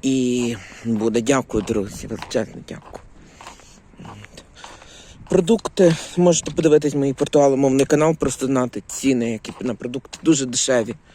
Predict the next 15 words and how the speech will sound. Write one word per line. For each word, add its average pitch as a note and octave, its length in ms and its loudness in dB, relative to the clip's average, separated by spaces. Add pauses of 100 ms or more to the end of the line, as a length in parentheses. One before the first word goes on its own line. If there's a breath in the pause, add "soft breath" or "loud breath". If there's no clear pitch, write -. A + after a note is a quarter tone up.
(360 loud breath)
дуже B2+ 260 -2
дешеві A2+ 560 -2
на G#2+ 340 -4
їжу, B2+ 460 2 (720 loud breath)
овочі, B2+ 500 4
фрукти, B2+ 600 0
випивка, A#2 760 0 (360 loud breath)
молочка. C#3 840 4 (460 loud breath)
Все D#3 220 2
дешевше, C3+ 500 0
дешевше, D#3 480 0
ніж C#3 280 2
в - 20 2
Німечч-, C3+ 640 0
е, C3+ 140 2